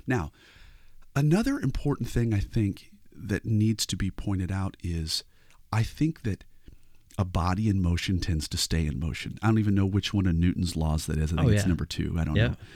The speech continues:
Speaker 1: I should know. But by, by getting people, Mike, by having this fifth Sunday thing or having small groups serve,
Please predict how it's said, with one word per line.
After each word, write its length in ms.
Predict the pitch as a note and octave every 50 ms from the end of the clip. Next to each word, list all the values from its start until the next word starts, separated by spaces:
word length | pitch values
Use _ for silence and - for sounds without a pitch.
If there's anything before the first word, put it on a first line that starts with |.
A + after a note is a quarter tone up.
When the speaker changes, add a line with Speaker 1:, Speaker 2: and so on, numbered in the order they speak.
| - -
Speaker 1:
I 40 | -
should 260 | G#2 - - D2+ -
know. 160 | D2+ C2+ C#2 - - - - - - - - -
But 220 | - G#2 F#2+ - - - - - - - - - - - -
by, 180 | - A2 G#2 G#2
by 280 | - A2 G#2+ G#2 G2+
getting 400 | G2 G#2+ - B2+ C#3+ E3+ G3 G3+
people, 420 | G3+ - - F2+ E2 - F2 D#2+ D#2+
Mike, 380 | E2 D#2+ D#2+ D#2 E2 - - -
by 100 | G2+ F#2
having 320 | - - B2+ C3+ D3+ D#3
this 200 | C#3 C3 - -
fifth 380 | - - - - B2+ B2 - -
Sunday 580 | - - - - - G#2+ G#2+ A2 G2 F2+ F2 F2
thing 400 | - - - G2 E2+ D#2+ D#2 D2+
or 100 | D#2 F2+
having 260 | F2+ A2 G#2+ G#2 F#2
small 400 | F2+ - - - A2+ G#2 G2 G2
groups 400 | G#2+ A2 A2 G2+ F#2 - - - -
serve, 520 | - - - - A#2 F#2 C2+ - - -